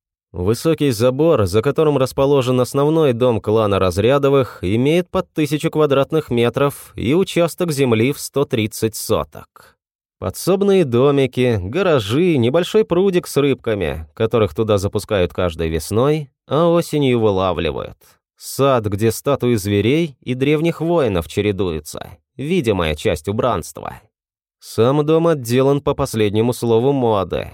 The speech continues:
и технически имеет самую современную электронику.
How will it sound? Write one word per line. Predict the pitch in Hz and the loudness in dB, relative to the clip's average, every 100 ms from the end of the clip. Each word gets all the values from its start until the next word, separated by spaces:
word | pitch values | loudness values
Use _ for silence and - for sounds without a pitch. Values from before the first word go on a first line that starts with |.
| - - | -20 -10
и | 101 | -8
технически | 139 190 190 190 190 - 180 | -4 -4 -2 -2 -2 -2 0
имеет | 170 165 165 | 2 2 0
самую | - 156 151 160 | 0 0 2 0
современную | 160 156 147 131 131 131 135 147 | 0 0 2 2 0 2 2 2
электронику. | 156 - 113 107 107 - 65 | 0 -2 0 2 0 -2 -6